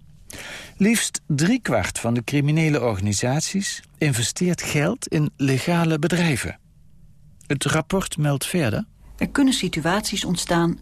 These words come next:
Speaker 2: waarbij criminelen strategische posities innemen... in legale branches voor illegale doeleinden. Dit is bijvoorbeeld het geval in de transportsector,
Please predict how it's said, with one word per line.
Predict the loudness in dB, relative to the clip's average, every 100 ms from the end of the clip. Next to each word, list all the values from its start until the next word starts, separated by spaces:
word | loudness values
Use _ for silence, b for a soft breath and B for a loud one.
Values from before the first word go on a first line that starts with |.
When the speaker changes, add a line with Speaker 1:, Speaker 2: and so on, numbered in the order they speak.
| -4
Speaker 2:
waarbij | -2 0 -2
criminelen | 0 2 4 4 2 0 -2
strategische | -6 -4 -2 0 2 2 -2 -4
posities | -4 -2 -2 -2 -4
innemen... | 0 2 4 2 0 B B B
in | 2
legale | 2 2 2 2 2
branches | 2 0 0 0 -2 -4 b b
voor | -8 0
illegale | 4 4 2 -2 0
doeleinden. | 0 0 0 -2 -2 -6 -14 -20 -20 b b b b b
Dit | -4 0
is | -2
bijvoorbeeld | -2 0 2 0
het | -6
geval | -10 -4 -2 0
in | -2
de |
transportsector, | -2 -4 -4 -2 -2 -2 -4 -4 -2 -2